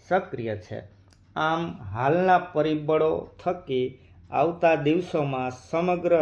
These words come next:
રાજ્ય પર એક બહોળું સર્ક્યુલેશન થશે, જેને ઈસ્ટ વેસ્ટ શિયર ઝોન પણ કહેવાય. તેની અસરથી સૌરાષ્ટ્ર, કચ્છ અને ગુજરાત રિજિયન માટે એક વરસાદનો રાઉન્ડ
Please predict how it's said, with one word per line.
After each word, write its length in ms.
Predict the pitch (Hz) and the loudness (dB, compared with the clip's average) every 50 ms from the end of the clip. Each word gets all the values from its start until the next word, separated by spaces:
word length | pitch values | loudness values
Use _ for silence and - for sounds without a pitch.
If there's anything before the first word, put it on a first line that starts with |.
| 139 | 4
રાજ્ય 460 | 127 143 143 147 143 139 156 165 165 | 4 4 2 2 2 -2 0 0 0
પર 240 | 156 - - 156 151 - - - | 0 0 -2 -2 -2 -2 -4 -2
એક 180 | 143 139 131 135 | -2 -2 -2 -4
બહોળું 460 | 135 127 143 147 139 143 143 139 131 127 | -2 0 0 2 2 2 0 0 -2 -4
સર્ક્યુલેશન 760 | - - 139 143 139 - - 127 123 117 113 - - 107 104 104 - _ | -4 -4 -4 -4 -4 -6 -6 -4 -4 -4 -6 -8 -10 -12 -12 -12 -14 _
થશે, 360 | - 143 143 143 - 151 147 143 143 - - - - _ - | -6 -6 -4 -4 -6 -6 -6 -6 -8 -12 -18 -20 -20 _ -14
જેને 300 | - 120 127 131 131 120 - 123 - | -8 -6 -6 -4 -4 -6 -8 -8 -10
ઈસ્ટ 280 | - 143 156 151 151 - 131 | -4 -4 -4 -4 -4 -4 0
વેસ્ટ 240 | 139 135 131 135 - | 0 0 0 -2 -6
શિયર 240 | - 139 147 147 143 139 | -2 0 2 2 2 0
ઝોન 220 | 131 135 127 123 123 | 0 -2 -4 -4 -8
પણ 300 | 120 - 110 98 101 101 - | -10 -8 -8 -8 -8 -10 -8
કહેવાય. 560 | _ 127 131 127 127 143 143 139 139 143 147 147 - - - _ _ _ _ _ _ _ _ _ _ _ _ _ _ _ _ _ _ _ | _ 0 0 0 0 0 2 4 2 2 2 0 -6 -16 -20 _ _ _ _ _ _ _ _ _ _ _ _ _ _ _ _ _ _ _
તેની 380 | 156 160 165 165 156 147 147 - - | 2 4 4 4 0 -2 -2 -2 0
અસરથી 720 | 165 185 185 - 196 170 147 - - - 123 123 120 117 120 - - - _ - _ _ _ _ | 0 0 2 4 2 2 2 0 -4 -4 -2 -2 -2 -4 -6 -10 -16 -20 _ -20 _ _ _ _
સૌરાષ્ટ્ર, 760 | - - - 147 156 170 170 175 170 170 170 170 170 - - - _ | -10 -2 0 2 4 4 6 8 8 8 8 6 2 -6 -16 -14 _
કચ્છ 280 | - 151 160 170 170 - - - | 0 2 2 2 0 -4 -8 -6
અને 180 | 143 143 139 131 123 | -4 -2 -2 -2 -2
ગુજરાત 500 | 123 143 147 156 165 170 196 - - - - | -2 -2 -2 2 4 4 2 2 -2 -8 -8
રિજિયન 560 | 120 123 135 139 135 127 139 147 151 151 151 143 143 143 | -6 -4 -4 -4 -6 -2 2 2 2 2 2 0 -2 0
માટે 360 | 156 170 170 170 - 135 123 120 120 120 - - - - _ _ _ _ _ _ _ _ _ _ _ _ _ _ _ _ _ _ _ - | 0 0 0 0 0 0 0 0 0 -4 -8 -10 -12 -20 _ _ _ _ _ _ _ _ _ _ _ _ _ _ _ _ _ _ _ -8
એક 200 | - 147 147 - 123 | -8 -6 -6 -6 -6
વરસાદનો 640 | 117 131 151 175 175 - 196 180 175 160 151 139 135 | -2 0 0 0 0 2 2 2 2 2 2 2 2
રાઉન્ડ 280 | 131 131 131 131 127 120 | 2 2 0 0 -2 -6